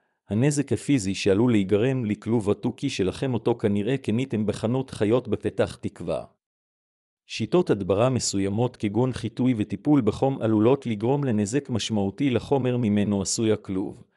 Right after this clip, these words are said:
להוביל לסדקים, עיוותים או אפילו שבירת הכלוב. נזקים כאלו עלולים להחליש את מבנה הכלוב, ולפגוע בבטיחותו ויציבותו. כך שהנזק הוא כפול,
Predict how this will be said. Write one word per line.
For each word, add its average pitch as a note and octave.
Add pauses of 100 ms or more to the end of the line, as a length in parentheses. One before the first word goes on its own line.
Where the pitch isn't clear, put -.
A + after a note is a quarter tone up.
(320)
להוביל G#2
לסדקים, G2+ (440)
עיוותים B2+
או B2+
אפילו C#3
שבירת G#2
הכלוב. F2+ (960)
נזקים A2
כאלו B2+
עלולים G#2+
להחליש A#2+
את -
מבנה G#2+
הכלוב, E2+ (380)
ולפגוע G#2+
בבטיחותו A2
ויציבותו. G2 (1000)
כך C3+
שהנזק G#2+
הוא G2+
כפול, G#2